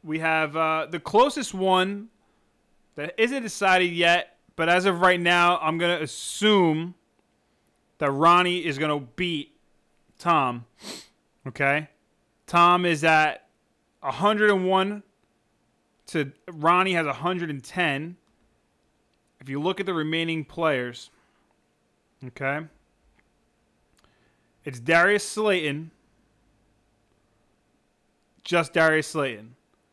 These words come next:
So Darius Slayton has to put up nine points, essentially, to beat Ronnie. I don't know if that happens. If he does ha-, beat up, put up nine points, it's like a fluke touchdown in the fourth quarter or a fluke touchdown. I just don't see Darius Slayton going off.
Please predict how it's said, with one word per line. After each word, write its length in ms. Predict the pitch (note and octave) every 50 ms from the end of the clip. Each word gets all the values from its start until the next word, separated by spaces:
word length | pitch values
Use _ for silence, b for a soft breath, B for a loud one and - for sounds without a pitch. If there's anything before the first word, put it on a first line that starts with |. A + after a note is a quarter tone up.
| _ _ _ _ _ _ _ _ _ _ _
So 140 | _ - C#3+
Darius 420 | C3 C3 E3+ F3 F#3+ G#3 G#3+ G#3 -
Slayton 260 | - G3+ G#3 G3 F#3
has 60 | D#3+
to 80 | F3 D#3+
put 160 | - F#3+ F#3
up 120 | D#3+ D3
nine 340 | D3+ D#3 D#3+ D#3 D#3+ D#3+ D#3+
points, 380 | - D#3 D#3+ D#3 C#3+ B2 A2 B2
essentially, 420 | A#2+ - D3 C#3+ C3+ C#3 C3+ B2+
to 80 | B2 B2
beat 200 | A#2+ C3+ C3 C3
Ronnie. 440 | B2 B2+ B2+ A#2+ A#2 G#2+ G2+ G2 _ _ _ _ _ _ _ _ _ _ _ _ _ _ _ _ _ _ -
I 140 | D#3+ E3+ F3+
don't 140 | F3+ F3+
know 100 | F3 D#3+
if 60 | D3+ D3
that 140 | D3 C#3
happens. 480 | C3+ C3+ C3 B2 - A#2+ G#2+ G2+ - - _ _ _ _ _ _ _
If 140 | - F#3 D#3
he 100 | F3+ F3+
does 340 | D3 C#3 G3+ G3+ G#3+ G#3 -
ha-, 140 | A3 G#3 - - E3+
beat 180 | - G3 G#3 G#3
up, 400 | A3 G#3 - - _ G3 G3 F3+
put 140 | - G#3+ G#3+
up 100 | G#3+ G3+
nine 220 | G#3+ G#3+ G#3+ G#3
points, 340 | - - A3 A3 A3 - -
it's 120 | F3+ -
like 120 | G3 F3 D#3+
a 60 | C#3+
fluke 340 | - - - F3 F3 E3 -
touchdown 400 | - E3+ E3 E3 - E3+ D#3+ D#3
in 80 | D3
the 60 | C#3 C3
fourth 320 | - - D3+ C#3+ C#3 -
quarter 320 | - D3+ D3 C#3+ C#3+ C#3+
or 80 | C3+ B2+
a 40 | A#2+
fluke 320 | - - E3 F3 D#3+ -
touchdown. 460 | - F3 D#3+ D#3 - - D#3 D3+ D3 C3
I 140 | D3 D3+ D3+
just 140 | D#3 D3
don't 140 | - D#3 C#3+
see 80 | - C#3+
Darius 340 | C3 C#3+ C#3+ C#3 C3+ C3+ -
Slayton 240 | D#3 D3+ C#3+ C3+
going 180 | C3 B2+ A#2 A#2
off. 380 | C3 D3 D3+ D#3 D3+ - _